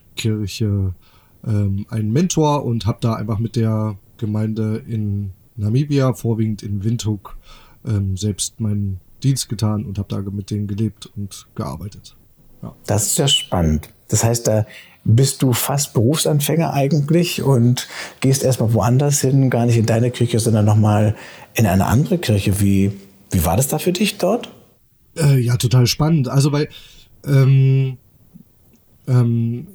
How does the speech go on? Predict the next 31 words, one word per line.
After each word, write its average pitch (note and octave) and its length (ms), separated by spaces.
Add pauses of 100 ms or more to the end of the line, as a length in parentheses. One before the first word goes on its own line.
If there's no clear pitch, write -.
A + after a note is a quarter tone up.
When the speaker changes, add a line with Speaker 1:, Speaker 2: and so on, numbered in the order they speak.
Speaker 1:
ich - 240
war D3+ 140
ja D3+ 220 (600)
noch C3+ 200
nicht C#3+ 140
so C3+ 100
richtig C3+ 320
ins B2 420 (120)
kalte B2 260
Wasser D3 260
geschmissen, D#3 800
zum A#2+ 180
Glück. F3+ 320 (220)
Ähm, C3 720 (440)
weil B2+ 340
ich B2 120
hatte C#3 160
da B2+ 140
ja A#2+ 120
einen A#2 120
Mentor, C#3+ 840
äh, - 20
vor C3 220
Ort, C3 260
der B2 120
mir B2 220
auch A#2+ 160
irgendwie A#2 240
ganz A2+ 220
viel, A#2+ 400 (560)
ähm, A2 800